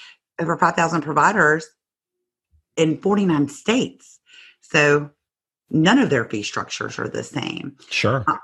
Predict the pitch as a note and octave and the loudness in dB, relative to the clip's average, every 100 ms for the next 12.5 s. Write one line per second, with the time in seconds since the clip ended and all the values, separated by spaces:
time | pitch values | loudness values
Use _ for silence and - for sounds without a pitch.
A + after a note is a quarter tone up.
0 | _ _ _ _ _ - - E3+ D#3+ - | _ _ _ _ _ -4 2 2 2 0
1 | D#3+ D#3+ D3 - F3+ F3 - F#3+ G3 G#3 | 0 0 -2 -2 -4 -2 2 2 2 -2
2 | - F3 E3 F#3 A3 F#3 F3+ E3 E3+ D#3+ | 0 -2 0 0 2 0 0 0 0 -2
3 | - F3+ E3+ D3+ D3 C#3 C#3+ F3+ D3+ C#3 | -2 -2 0 -2 -2 -2 0 0 0 -2
4 | C#3 C#3 C#3 C3+ C3+ C#3+ C#3+ C3+ C3 - | -2 -2 0 0 0 -4 -2 -4 -2 -2
5 | D3+ D3+ - - D#3+ D#3+ D#3 D3+ - _ | -2 -2 -8 -8 -2 0 0 -2 -14 _
6 | - C3+ F3 D#3+ B2+ A#2+ D3 - D3 C#3+ | -12 -2 2 2 2 -2 -2 2 0 0
7 | C3 C#3+ D3 C#3 C#3+ - C3+ C3+ F#3 A3+ | -2 0 0 0 -2 -2 0 2 2 -2
8 | - - - - D#3+ D#3+ D#3 D3+ D3+ D3+ | -8 -20 -14 -4 0 0 0 -2 2 2
9 | D3 C#3+ D3 D3 C#3+ D3+ D#3+ D3+ D3 - | 2 -2 0 -2 0 2 2 2 -2 0
10 | D3 C#3 C3 E3 F#3+ B2+ B2+ F#3 - C#3+ | 0 2 2 2 2 0 0 -2 -2 -6
11 | C3 - C#3 C3+ E3+ D#3+ C3+ B2+ B2+ C3 | -6 -2 2 2 2 0 -2 -2 -4 -2
12 | C3+ - C#3 A#2+ A#2 | -2 -2 -4 -4 -6